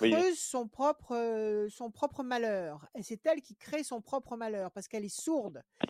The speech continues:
Speaker 2: Elle est sourde aux bo-, aux
Speaker 1: Oui.
Speaker 2: bonnes vibrations. Donc, il faut attendre qu'elle se plante, qu'elle se... c'est malheureux à dire, c'est affreux à dire. Il faut attendre qu'elle se plante lamentablement, qu'elle se brûle, pour qu'elle se dise, « Oui, euh, Hervé, il était capable de m'aider, Hervé, il m'aimait vraiment, et Hervé, il,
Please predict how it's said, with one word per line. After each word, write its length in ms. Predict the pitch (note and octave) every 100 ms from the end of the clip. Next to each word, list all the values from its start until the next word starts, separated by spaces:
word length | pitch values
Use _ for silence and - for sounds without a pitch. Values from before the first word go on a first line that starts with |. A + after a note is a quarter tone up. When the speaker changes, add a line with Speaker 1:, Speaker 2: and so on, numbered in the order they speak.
| - G#3
Speaker 2:
Elle 120 | G#3+
est 40 |
sourde 380 | - - D#4+ A#3
aux 80 | G#3+
bo-, 140 | A3 -
aux 80 |
Speaker 1:
Oui. 80 | A3
Speaker 2:
bonnes 160 | B3+ B3+
vibrations. 640 | A#3+ G#3 G3+ - E3+ C#3+ _ _ _ _ _ _
Donc, 220 | G#3+ G#3 -
il 100 | B3
faut 200 | - D#4
attendre 340 | D4+ D#4 C#4
qu'elle 140 | A#3+ G#3
se 100 | G3+
plante, 640 | - B3+ D#4 D#4 - - _ _ _ _
qu'elle 160 | A#3+ G#3+
se... 100 | A#3 -
c'est 180 | - A3+
malheureux 380 | C4+ E4+ E4+ D#4+
à 80 |
dire, 280 | C4 C#4+ C#4+
c'est 120 | -
affreux 340 | A#3 - - C#4+
à 120 | B3+
dire. 360 | F#3+ G3+ F3+ D3+ _ - -
Il 80 | F#3+
faut 100 | C#4
attendre 260 | C4 E4+
qu'elle 120 | C4
se 140 | - A3+
plante 480 | - B3+ B3 A3 A#3+
lamentablement, 760 | A#3+ A#3+ C4 A#3 A#3+ A#3+ A#3
qu'elle 160 | - G3+
se 120 | G#3
brûle, 500 | F3 G#3+ C#4+ A3 C#3 - _ _ _ _ _
pour 120 | A#3
qu'elle 180 | - B3
se 120 | -
dise, « 400 | A#3 G3 C#4+ C4 G#3
Oui, 360 | C4 A#3+ G3+
euh, 100 | F3+ F#3
Hervé, 320 | G3+ G#3 D4
il 100 | A#3
était 180 | G3+ G#3+
capable 320 | A#3 C4 A3
de 100 | G#3
m'aider, 420 | G3+ G3 B3+ C4+
Hervé, 360 | A#3+ G#3 A#3 A#3+
il 240 | G#3+ G3+
m'aimait 260 | G3+ G#3 G#3
vraiment, 460 | G3 G3+ A3+ C4
et 120 | A3
Hervé, 380 | G#3+ A3 G3 B3
il, 220 | A3+ G3